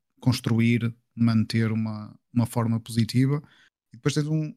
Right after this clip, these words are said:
um jogo em segui-, a seguir onde, eh, com a mesma, com a mesma base, com praticamente o, o mesmo onze, vês exibições que são,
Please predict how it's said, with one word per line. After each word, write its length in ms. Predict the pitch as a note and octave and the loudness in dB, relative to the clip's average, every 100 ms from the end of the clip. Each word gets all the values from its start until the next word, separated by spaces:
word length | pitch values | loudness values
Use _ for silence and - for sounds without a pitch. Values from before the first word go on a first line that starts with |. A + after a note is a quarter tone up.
| - | -12
um 160 | D#3 | -2
jogo 180 | D3 D3 | 0 2
em 80 | D3 | 2
segui-, 380 | C#3+ C3+ C#3+ C#3 | 0 2 0 0
a 120 | C#3+ C3+ | 0 0
seguir 460 | - B2+ C#3+ D#3 | 0 2 2 4
onde, 300 | C#3+ C3+ C3+ | 4 4 6
eh, 960 | C3+ C3 B2+ B2+ - _ _ _ A#2 G#2+ - - - _ _ _ | 4 4 2 -2 -10 _ _ _ -14 -14 -14 -18 -20 _ _ _
com 200 | - A2+ | -2 2
a 40 | A2+ | 6
mesma, 480 | A2+ A2 A2+ A2 G#2 | 4 6 4 4 0
com 120 | - | 2
a 40 | |
mesma 320 | A2+ A2+ A#2 G#2+ | 4 4 2 2
base, 400 | A2 B2 C#3 C3 | 2 2 2 -4
com 340 | - G#2+ G#2 A2 | -10 -12 -12 -8
praticamente 600 | A2+ - A2+ A2 G#2+ A2 | -6 -6 -4 -4 -4 -10
o, 60 | G#2+ G#2+ _ | -18 -20 _
o 240 | G#2 G#2 _ A2 | -20 -20 _ _
mesmo 400 | A#2 A2 A2 G#2 | -18 -16 -16 -20
onze, 360 | G#2+ A#2+ B2 A#2+ - _ _ _ _ _ _ _ _ _ _ _ _ _ _ | _ 0 0 0 -12 _ _ _ _ _ _ _ _ _ _ _ _ _ _
vês 960 | - C3 C3 B2+ C3 B2+ - - - - - _ _ _ - | 2 4 6 6 6 4 0 -4 -6 -10 -12 _ _ _ 0
exibições 840 | B2 A2+ B2+ A#2 C3+ C3+ C3+ C3 | 0 4 2 4 4 6 4 2
que 120 | C3+ | -2
são, 1040 | - - C3+ C3+ C3+ C3+ C3+ C3 C3 C3+ | -6 -2 0 2 4 4 4 4 2 0